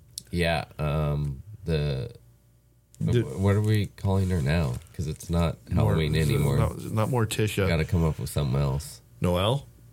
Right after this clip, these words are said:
Speaker 1: <laughs> Okay.
Speaker 2: <laughs>
Speaker 1: Uh, yeah, she had to taste test it.
Speaker 2: Uh, quality control.
Speaker 1: Yeah.
Speaker 2: Yeah, okay.
Speaker 1: Yeah.
Speaker 2: But yeah, we have some
Speaker 1: But
Speaker 2: food.
Speaker 1: do you, do you see where these are from?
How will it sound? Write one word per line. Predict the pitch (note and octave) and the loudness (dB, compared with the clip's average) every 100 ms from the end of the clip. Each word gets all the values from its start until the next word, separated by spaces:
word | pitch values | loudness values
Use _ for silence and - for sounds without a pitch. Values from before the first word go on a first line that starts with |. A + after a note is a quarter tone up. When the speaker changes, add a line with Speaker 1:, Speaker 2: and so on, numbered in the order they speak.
| - | 0
Speaker 1:
<laughs> | A#2+ - D3 | 4 4 4
Okay. | B2+ A2+ B2 A2 A#2 E3+ - | 4 4 6 6 6 6 6
Speaker 2:
<laughs> | E3 - D3+ A#2 A2 C#3 | 4 4 4 4 4 2
Speaker 1:
Uh, | - D#3 D#3 | 2 2 4
yeah, | D#3+ D#2+ | 4 2
she | D#2+ - | 0 0
had | F2+ | 2
to | D#2+ D2 | 2 -2
taste | - D#2+ D2 - | 0 -2 -2 -2
test | C2+ D2+ B1+ | -4 -4 -6
it. | B1 - - - _ - | -6 -8 -20 -20 _ -2
Speaker 2:
Uh, | A2+ A2 G2 - | 0 2 -2 -4
quality | B2 A2+ G#2 | 0 0 0
control. | G2 F#2+ - - - - _ _ _ - _ _ | -4 -4 -4 -10 -20 -20 _ _ _ -20 _ _
Speaker 1:
Yeah. | - - - - | -4 -4 -6 -8
Speaker 2:
Yeah, | - - G#2 | -6 -6 -4
okay. | A#2+ F2+ G2+ - | -2 0 -2 -4
Speaker 1:
Yeah. | - - - - - - | -10 -10 -14 -20 -20 -4
Speaker 2:
But | A2+ | 0
yeah, | A#2+ B2 A2 | 2 4 4
we | G#2+ C#3 | 6 6
have | E3+ C#3 | 4 4
some | - A#2 | 2 4
Speaker 1:
But | A2 | 4
Speaker 2:
food. | A2 G#2+ | 4 2
Speaker 1:
do | G#2+ | 4
you, | A#2 C3 - | 4 2 0
do | A#2 | 2
you | C#3 | 2
see | - C3 | 2 4
where | C3 C3 - - | 4 4 0 0
these | A#2 G#2 | 4 4
are | |
from? | F#2 E2 F#2 A#2+ | 4 4 4 2